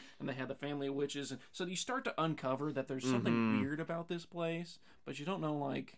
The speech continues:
Speaker 1: yet exactly where to point the weirdness at. And then, you know, whenever she's talking about how much she loves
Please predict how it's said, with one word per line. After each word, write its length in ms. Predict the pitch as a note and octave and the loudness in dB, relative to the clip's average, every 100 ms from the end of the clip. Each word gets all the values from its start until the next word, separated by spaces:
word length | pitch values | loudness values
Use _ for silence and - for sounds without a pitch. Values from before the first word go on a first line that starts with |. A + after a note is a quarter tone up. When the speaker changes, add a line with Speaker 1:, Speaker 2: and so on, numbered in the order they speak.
| - | -14
Speaker 1:
yet 460 | A#2+ B2+ C3+ B2+ - | -10 -2 0 0 -2
exactly 500 | B2+ C3+ C3 B2+ C3+ | -6 -4 -4 -4 -8
where 260 | - C3+ | -6 -6
to 80 | C#3 | -6
point 300 | - - - | -6 -6 -6
the 60 | - | -8
weirdness 380 | - C#3 C#3+ - | -8 -8 -8 -4
at. 240 | D3+ D3 - - - | -4 -4 -8 -20 -10
And 180 | C3+ C3+ | -2 0
then, 300 | D3 C#3 - | 0 -2 -4
you 140 | C#3 | -2
know, 120 | C3 B2+ | -2 -2
whenever 220 | C#3 - | -2 -2
she's 220 | - D3 | -4 -6
talking 380 | - C#3 C3+ C3 | -2 -2 0 -2
about 240 | C3+ C3 | -2 -2
how 100 | C3+ | -2
much 200 | C3+ C3+ | -2 -4
she 180 | - A2+ | -6 -8
loves 420 | G#2 A2+ C3 - | -6 -6 -8 -14